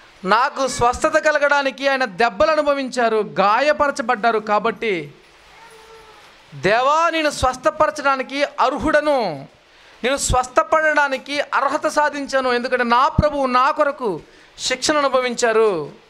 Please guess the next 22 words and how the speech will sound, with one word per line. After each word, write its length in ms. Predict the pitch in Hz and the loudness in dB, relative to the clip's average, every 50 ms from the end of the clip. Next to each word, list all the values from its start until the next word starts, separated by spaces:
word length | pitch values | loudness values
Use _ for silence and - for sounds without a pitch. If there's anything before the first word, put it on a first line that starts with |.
| - - - | -12 -6 -4
అని 120 | 170 170 | -4 -2
ప్రార్థన 420 | 170 - 170 170 170 175 156 175 180 | 0 2 2 2 2 2 -2 -4 -4
చేశారని 540 | 170 170 170 160 - 175 160 170 170 165 | -2 -2 -4 -2 0 0 2 2 2 0
తన, 160 | 160 156 - 160 156 - - - | -2 -2 -4 -4 -4 -4 -4 -2
తమ 100 | 170 175 | -2 -2
పుస్తకాల్లో 560 | 170 - 185 - - - 196 220 208 190 185 | -2 -6 -8 -8 -4 0 0 2 2 2 2
రాశారు. 400 | 175 170 165 - - 151 - - - - - - - - - - - - - - - - - - - - - - - - - - - - - - - - - - - - - - - - - - | 0 0 -2 -4 -6 -8 -8 -10 -18 -20 -20 -20 -20 -20 -20 -20 -20 -20 -20 -20 -20 -20 -20 -20 -20 -20 -20 -20 -20 -20 -20 -20 -20 -20 -20 -20 -20 -20 -20 -20 -20 -20 -20 -20 -20 -16 -8 -4
మరణ 440 | 156 156 160 165 175 180 190 190 190 | -2 0 2 2 2 0 0 -2 -2
శయ్య 340 | 190 - 202 180 180 202 | -2 -2 -4 -2 0 0
మీద 200 | 190 190 190 175 | 0 0 -2 -2
నుంచి 280 | 185 180 180 170 - 190 | -2 -4 -4 -4 -4 -4
లేచి 680 | 175 175 170 180 190 190 190 - 196 180 160 147 139 143 - - - - - - - - - - - | -2 0 0 0 0 -2 -4 -4 -2 -2 -2 -2 -4 -8 -12 -18 -20 -20 -20 -20 -20 -20 -20 -20 -14
సజీవ 500 | - - - 190 165 151 208 214 202 202 | -6 -2 -2 0 0 0 0 2 2 0
సాక్ష్యంతో 680 | 196 202 - 202 196 196 196 - - 202 185 196 202 185 | 0 0 0 0 0 -2 -2 -6 -8 -6 -4 -4 -4 -4
సువార్తను 560 | - - - - 180 190 190 190 - 190 190 | -4 -6 -2 0 2 2 2 0 -2 -2 -2
ప్రకటించిన 560 | 185 - 185 180 170 165 175 175 151 180 165 | 0 0 -2 -2 -2 -4 -6 -6 -4 -2 0
వారు 140 | 165 160 156 | 0 2 2
అందరూ 260 | 156 156 151 151 151 | 0 0 0 0 0
ఉన్నారు. 340 | 147 143 139 139 143 - - - - - - - - - - - - - - - - - - - - - - - - - - - - - - - - | 0 0 -2 -2 -4 -6 -8 -12 -18 -20 -20 -20 -20 -20 -20 -20 -20 -20 -20 -20 -20 -20 -20 -20 -20 -20 -20 -20 -20 -20 -18 -18 -18 -18 -14 -8 -6
ఎందుకంటే 320 | 160 160 165 180 175 180 | -4 -2 -2 -2 0 0
వారికి 200 | 180 175 175 180 | 0 0 0 -2
అర్థమైంది, 560 | 170 160 151 185 196 190 180 175 147 139 123 | -2 -2 0 0 0 0 0 -2 -4 -6 -8